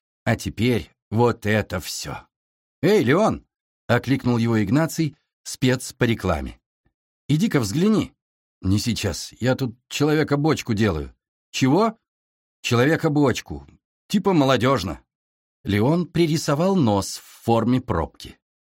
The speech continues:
"У Михала спроси, он тебе объяснит". "Не, ну я серьёзно. Это про твою аварию. Ты слышал, кто сидел за рулём?" "Кто?" "Рышард Бучик. Пан Миндаль". Леон резко крутанулся на стуле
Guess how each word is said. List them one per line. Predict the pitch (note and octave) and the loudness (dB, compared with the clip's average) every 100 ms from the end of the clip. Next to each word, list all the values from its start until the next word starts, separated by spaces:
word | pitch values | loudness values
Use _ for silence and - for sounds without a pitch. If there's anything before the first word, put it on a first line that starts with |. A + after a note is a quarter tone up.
| _ _ _ - | _ _ _ -2
"У | |
Михала | A#2+ G3+ E3+ E3 | 2 2 2 0
спроси, | A#2+ C#3 B2+ - | 0 -2 -2 -2
он | F2+ A#2+ | -2 0
тебе | C3 C#3 C#3+ | -2 0 0
объяснит". | C3+ C#3+ - G#2+ D#2+ _ _ _ _ _ _ _ - | 0 -4 -2 -4 -4 _ _ _ _ _ _ _ -2
"Не, | G#2 E3+ | 0 2
ну | G#2+ | 0
я | A#2 | -2
серьёзно. | B2+ F3+ A3 G#3+ F#2 D2 _ _ - | -2 0 2 2 0 -8 _ _ -10
Это | E2+ C#3 | -4 -2
про | C#3+ | -2
твою | D3 F3 F#3 | 0 2 2
аварию. | G#3 G#3+ D3+ E2+ - _ _ _ _ | 2 2 0 -2 -8 _ _ _ _
Ты | G#2 | -4
слышал, | A2+ A3+ A3 C4+ | -2 0 0 0
кто | G3+ A3 G3+ | 0 2 2
сидел | F3+ E3 E3+ | 2 2 2
за | A#2 | 2
рулём?" | E3 D#3 E2 - _ _ _ _ | 2 2 0 -6 _ _ _ _
"Кто?" | - B2 G#2 - _ _ _ _ _ _ - | 0 2 2 -2 _ _ _ _ _ _ -12
"Рышард | - A#2 - E3 D#3 | -2 0 2 0 0
Бучик. | F#3 A#3 - - _ _ _ _ | 0 0 -2 -10 _ _ _ _
Пан | - G#2+ D#3+ | 2 2 4
Миндаль". | F#3 A3+ B3+ C#3+ C#2 _ _ _ _ _ _ _ _ - | 2 2 2 0 -4 _ _ _ _ _ _ _ _ -2
Леон | G2+ D3 B2+ | 2 2 2
резко | D#3 - D3+ | -2 -2 -4
крутанулся | D3 C3 C#3 D3 - A2 | -2 0 0 0 0 -2
на | G2 | -2
стуле | - F#3 F#3 F3 | -2 0 0 -2